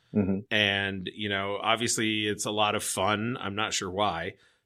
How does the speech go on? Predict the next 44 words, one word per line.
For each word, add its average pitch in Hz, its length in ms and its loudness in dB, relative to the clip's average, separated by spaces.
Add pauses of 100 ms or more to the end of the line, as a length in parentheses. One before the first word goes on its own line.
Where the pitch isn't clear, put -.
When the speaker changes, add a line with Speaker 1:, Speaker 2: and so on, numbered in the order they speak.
(100)
Speaker 2:
but 117 180 6
it 113 220 0
seems 175 260 8
to 160 60 0
be 156 80 10
a 147 80 10
lot 135 180 12
of 123 60 2
fun 120 300 4
for 117 120 0
local 113 260 4
media 110 380 2
to 113 120 0
ask 104 380 2
Todd 101 220 2
McLellan 104 420 -4
who's 104 220 -4
gonna 107 180 -2
be 110 140 0
the 95 80 -4
<laughs> - 0 -
starting 117 420 4
goaltender 117 560 4
and 110 100 0
then 107 140 -2
get 104 200 0
told, 104 360 -2 (320)
"I'm 110 160 0
not 110 220 4
telling 107 320 0
you." 180 160 8
Speaker 1:
Hmm. - 80 -4 (260)
Speaker 2:
And 101 120 -4
then 107 80 -2
they 110 60 4
ask 107 340 6
anyway, 104 340 0
and 104 100 -2
he 104 60 -4
tells 98 340 -4
them, 101 200 -4
and 101 120 -6
then 101 120 -2
everybody, 101 580 -2